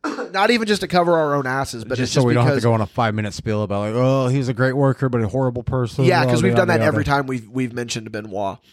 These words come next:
Speaker 1: And now it's gotta go in with Vince and probably Brock now, too. Um, but, yeah.
Speaker 2: There's another guy, too.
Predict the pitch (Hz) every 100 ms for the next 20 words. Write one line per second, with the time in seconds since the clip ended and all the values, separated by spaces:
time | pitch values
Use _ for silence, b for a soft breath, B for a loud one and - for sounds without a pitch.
0 | b - 156 160 165 160 143 147 147 139
1 | 120 123 143 139 120 147 139 127 127 139
2 | - 101 90 - 110 82 b b b b
3 | - 151 143 123 113 - _ _ _ _
4 | _ _ _ _ _ 131 143 135 - 135
5 | 131 127 120 117 113 107 135 143 104 98
6 | - 160 123